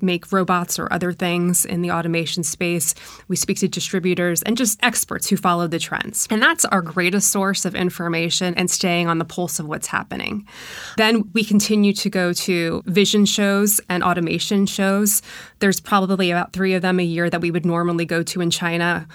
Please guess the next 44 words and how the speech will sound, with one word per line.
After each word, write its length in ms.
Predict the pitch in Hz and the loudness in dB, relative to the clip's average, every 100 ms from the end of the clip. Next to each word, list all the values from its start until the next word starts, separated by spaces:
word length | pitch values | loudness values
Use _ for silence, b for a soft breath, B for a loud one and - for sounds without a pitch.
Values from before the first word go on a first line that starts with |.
| B | B
and 100 | 190 190 | -2 0
other 160 | 185 | -2
places 460 | 170 185 170 185 160 | -2 -4 -2 -2 -2
in 80 | 170 | -2
Asia. 440 | 170 165 160 165 165 | -2 -2 0 -2 -2
There's 180 | 170 165 | -4 -2
one 160 | 175 170 | -2 0
in 160 | 180 | 0
Japan. 560 | 185 - 185 175 170 170 | 0 -2 -2 0 0 -2
There's 160 | 185 | -2
several 320 | - 180 170 160 | 0 -2 -2 -2
that 140 | 170 | 0
we 100 | 175 | 0
go 140 | 180 | -2
to 240 | 170 - 175 | -2 -2 0
in 100 | 165 | 0
Europe 360 | 170 170 165 | 0 0 -2
per 120 | - 185 | -6 -4
year 440 | 165 165 165 151 B B B | -2 0 0 -2 B B B
and 160 | 202 202 | 4 6
the 60 | |
United 340 | 190 185 170 170 | 6 4 2 -2
States. 320 | - 170 - | -2 -2 -2
There's 180 | 165 175 | -4 -4
at 60 | |
least 280 | - 165 - | -4 -4 -2
two 140 | - 170 | -2 -2
or 100 | 160 | -6
three. 360 | - - - - B B | -6 -6 -6 -10 B B
So 120 | - 233 - | -4 -2 0
there 200 | 254 269 | 2 4
you 180 | 240 226 | 2 4
can 140 | 202 | 4
see 240 | - 190 | 4 0
Keyence 400 | 175 196 175 165 | 0 -2 -2 -2
products 500 | - 170 160 170 - | -2 -4 -2 -2 -4
in 80 | 185 - | -2 0
action. 460 | 165 - 196 180 | 0 0 0 0
We 60 | 160 | 0
can 140 | 180 | -2
speak 300 | - - 185 | -2 -2 -2
to 100 | - | -2
Keyence 380 | - 190 170 175 | -2 -2 0 0
salespeople. 920 | - 175 165 - 190 170 175 175 | 0 0 0 -2 -2 -2 0 0